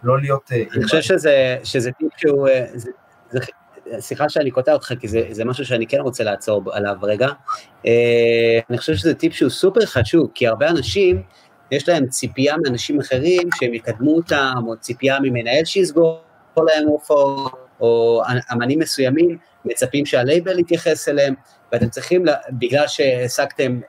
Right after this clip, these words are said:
Speaker 2: אה, או שגבתם פעם אחת. אז אני חושב שאם אתם באמת מנמיכים את הציפיות שלכם, הדבר הכי טוב שיכול לקרות, זה שמקסימום תופתעו לטובה, וזה משהו שהוא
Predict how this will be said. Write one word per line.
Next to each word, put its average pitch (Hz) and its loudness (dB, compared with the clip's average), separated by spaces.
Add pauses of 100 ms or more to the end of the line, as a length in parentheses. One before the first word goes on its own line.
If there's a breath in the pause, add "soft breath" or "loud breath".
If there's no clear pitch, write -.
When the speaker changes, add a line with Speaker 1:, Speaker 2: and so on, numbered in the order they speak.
(840)
Speaker 2:
אה, 113 -8
או 127 0
שגבתם 123 -2
פעם 123 0
אחת. 113 -4 (420 soft breath)
אז 113 -2
אני 113 -6
חושב 175 -2
שאם 180 2
אתם 143 2
באמת 147 0 (180)
מנמיכים 123 -2
את 151 0
הציפיות 139 -2
שלכם, 196 2 (320)
הדבר 117 0
הכי 151 2 (800)
טוב 151 4
שיכול 127 0
לקרות, 175 0
זה 127 -2 (1120)
שמקסימום 160 0
תופתעו 156 0
לטובה, 160 0 (220)
וזה 127 2 (140)
משהו 175 -6
שהוא 131 0